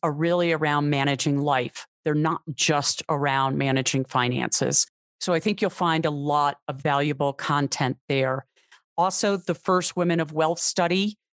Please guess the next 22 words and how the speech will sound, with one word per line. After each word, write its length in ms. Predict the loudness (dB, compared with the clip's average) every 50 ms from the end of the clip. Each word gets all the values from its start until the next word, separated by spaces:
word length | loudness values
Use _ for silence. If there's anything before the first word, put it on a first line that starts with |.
| _ _
you 120 | -2 0
can 180 | 2 2 0 0
find 600 | -2 _ 0 0 2 2 2 2 2 0 -2 -4 -8 -8 _
on 440 | -2 0 2 2 2 0 0 -2 -4 -2
our 200 | -2 0 0 0
website 640 | 0 0 -2 0 0 0 0 2 2 0 0 -2 -2 _
as 220 | -2 -2 -2 -2
well. 440 | 0 0 2 2 2 2 0 -2 -4 -2
And 180 | 0 0 0 0
despite 520 | 0 0 -2 -2 -2 0 0 0 0 -2 -4 _
the 100 | -6 -4
fact 480 | -2 0 0 0 0 -2 -4 -4 -2
that 120 | -2 0 0
it 160 | 0 0 0
was 160 | -2 -2 -2
published 680 | -4 -4 -2 -2 0 0 0 0 0 0 0 -2 -4 -2
in 160 | 0 0 0
twenty 380 | 0 -4 -4 -2 0 0 0 -2
twelve, 720 | -2 -6 -4 -2 0 2 2 2 2 0 -2 -4 -8 -16 _ _ _ _ _ _ _ _ _ -6
it 100 | -6 -2 0
is 160 | 0 2 2
still 500 | 2 0 0 0 0 0 0 0 -2